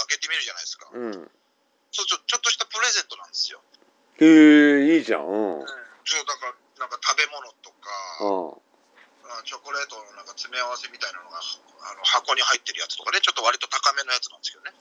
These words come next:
Speaker 2: えー、いいじゃん、いいじゃん。うんうん。
Speaker 1: そう、そういうのもらったりだとかあって。
Speaker 2: えー、なんで？
Speaker 1: で、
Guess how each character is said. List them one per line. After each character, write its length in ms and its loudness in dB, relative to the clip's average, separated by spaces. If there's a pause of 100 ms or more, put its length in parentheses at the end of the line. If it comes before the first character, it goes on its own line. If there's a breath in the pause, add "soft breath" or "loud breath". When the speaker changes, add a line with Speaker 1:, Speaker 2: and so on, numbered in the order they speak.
Speaker 2:
え 60 -2
ー、 420 8
い 40 4
い 20 -10
じ 80 -2
ゃ 40 2
ん、 60 0
い 60 -4
い 20 -10
じ 80 -6
ゃ 40 -4
ん。 40 -6
う 20 -4
ん 140 -2
う 20 -4
ん。 20 -4 (360)
Speaker 1:
そ 160 -2
う、 40 2
そ 160 4
う 20 2
い 40 0
う 20 -2
の 80 -10
も 160 -8
ら 100 2
っ 60 -6 (120)
た 100 0
り 80 -6
だ 120 -18
と 100 -18
か 160 -14
あ 60 -14
っ 20 -20 (160)
て。 100 -14 (340)
Speaker 2:
え 40 4 (100)
ー、 40 2
な 100 4
ん 60 4
で？ 40 -2
Speaker 1:
で、 240 2